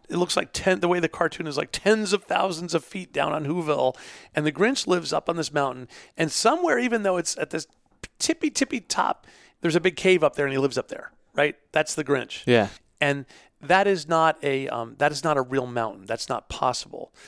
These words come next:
Speaker 1: That's like a Doctor Seuss mountain, right?
Speaker 2: Right.
Speaker 1: And it's not a, you know, the Swiss Alps, the, uh, the Rockies, the, the Himalayas, the, the, the, the Grinch's mountain is not physically possible,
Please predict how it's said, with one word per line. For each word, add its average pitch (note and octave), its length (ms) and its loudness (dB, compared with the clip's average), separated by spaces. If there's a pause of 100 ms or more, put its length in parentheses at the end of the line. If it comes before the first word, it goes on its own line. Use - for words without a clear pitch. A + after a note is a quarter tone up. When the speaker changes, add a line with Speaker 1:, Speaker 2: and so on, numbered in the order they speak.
(220)
Speaker 1:
That's D3 200 2
like D3 140 0
a C3+ 60 -2
Doctor B2+ 380 -2
Seuss - 500 -6
mountain, - 400 -10 (240)
right? C3 280 -4 (180)
Speaker 2:
Right. G#2+ 240 4 (200)
Speaker 1:
And C#3 260 -2 (220)
it's - 180 -2
not E3 180 6
a, B2 140 2 (100)
you D#3+ 100 -6
know, C#3 80 -2
the B2 60 -4
Swiss F#3 340 2
Alps, - 520 0 (300)
the, C3+ 240 -4
uh, A2+ 160 0
the C3 120 -4
Rockies, C#3+ 600 0
the, C3+ 140 -6
the C3+ 100 -6
Himalayas, D3 680 2 (120)
the, - 140 -6
the, C#3+ 240 -6
the, C3+ 240 -14
the C#3+ 140 -8
Grinch's F3+ 540 0
mountain C#3 380 0
is A#2 120 -6
not B2+ 200 -4
physically C3 500 -6
possible, A2 720 -8